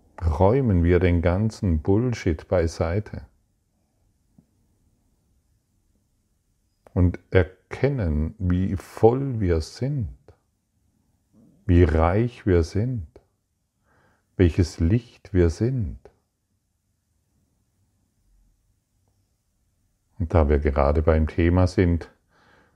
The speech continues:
Weihnachten, das Licht ist gekommen. Also es bedeutet, es ist schon da.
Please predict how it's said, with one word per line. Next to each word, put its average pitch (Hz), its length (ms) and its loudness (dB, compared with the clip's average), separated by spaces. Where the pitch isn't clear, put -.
Weihnachten, 85 920 0
das - 260 -6
Licht 80 360 -2
ist - 280 -8
gekommen. 92 760 -6
Also 92 140 2
es 90 160 2
bedeutet, 90 640 2
es 98 180 -4
ist - 340 -10
schon 90 320 0
da. 92 500 -4